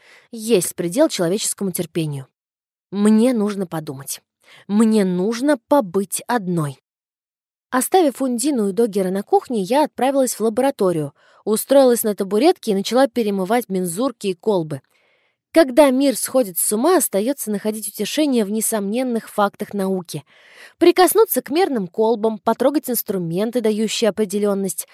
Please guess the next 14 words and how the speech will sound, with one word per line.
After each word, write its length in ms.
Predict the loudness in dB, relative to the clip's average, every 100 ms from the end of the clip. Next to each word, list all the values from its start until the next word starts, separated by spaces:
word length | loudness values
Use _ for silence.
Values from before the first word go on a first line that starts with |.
| _
Грамм — 320 | 2 4 6 2
это 140 | -2
грамм, 420 | -4 -2 -2 -2 -12 _ _
песчинка — 600 | -4 -2 -2 -2 -2 0
это 160 | -2 -4
песчинка. 680 | -8 -6 -4 -4 -2 -4 -6 _ _ _ _
И 120 | -8
так 260 | 4 4 6
будет 320 | 2 0 -2
всегда 600 | -6 -6 -6 -2 2 4
и 80 | 2
до 120 | 0
конца 440 | -2 -2 0 0
времён. 480 | 0 -2 -2 -4 -6